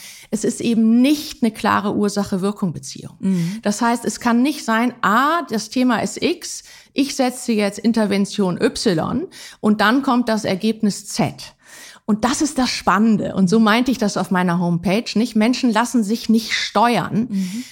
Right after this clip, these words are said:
Speaker 1: nicht, es ist nicht vorhersehen, Gott sei Dank nicht. Wir sind viel zu vielschichtig dafür.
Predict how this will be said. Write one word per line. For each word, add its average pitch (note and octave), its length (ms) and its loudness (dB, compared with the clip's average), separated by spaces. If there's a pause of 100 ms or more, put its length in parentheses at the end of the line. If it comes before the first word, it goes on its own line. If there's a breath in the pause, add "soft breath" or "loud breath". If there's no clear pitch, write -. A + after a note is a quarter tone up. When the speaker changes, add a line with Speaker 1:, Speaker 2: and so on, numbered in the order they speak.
Speaker 1:
nicht, A3 340 0
es G3 160 -2
ist F3+ 80 -6
nicht A3 160 2
vorhersehen, G3+ 880 0
Gott F#3 200 -4
sei F#3 140 -2
Dank C4+ 360 -2
nicht. A3+ 300 -6 (260 loud breath)
Wir A3+ 100 4
sind A3 180 2
viel D4 200 4
zu C4 140 -2
vielschichtig A#3 680 0
dafür. F3 520 -4